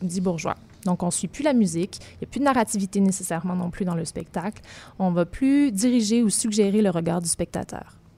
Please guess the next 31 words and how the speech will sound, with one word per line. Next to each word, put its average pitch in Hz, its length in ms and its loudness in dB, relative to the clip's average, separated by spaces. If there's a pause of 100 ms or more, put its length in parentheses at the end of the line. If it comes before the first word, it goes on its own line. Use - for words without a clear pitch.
(280)
Les 185 160 -2
artistes 262 340 0
s'émancipent - 600 0
et 202 80 4
mettent 214 180 4
en 185 160 2
acte 233 220 -2
cette 175 200 -2
nouvelle 202 200 2
liberté. 175 440 -4 (800)
Vers 196 220 4
dix-neuf 214 280 0
cent 320 140 -2
quarante-cinq, 233 520 0
dix-neuf 190 260 0
cent 214 140 -4
cinquante, 214 580 -2
au 214 80 2
Québec, - 540 -6 (120)
il 190 40 -4
y - 20 -4
a - 20 -4
Françoise 269 360 0
Sullivan, 180 480 -2
qui - 80 -8
est - 120 -8
une 170 280 -4
signataire 196 500 -2
du 196 80 0
Refus 175 280 -6
global, 180 420 -2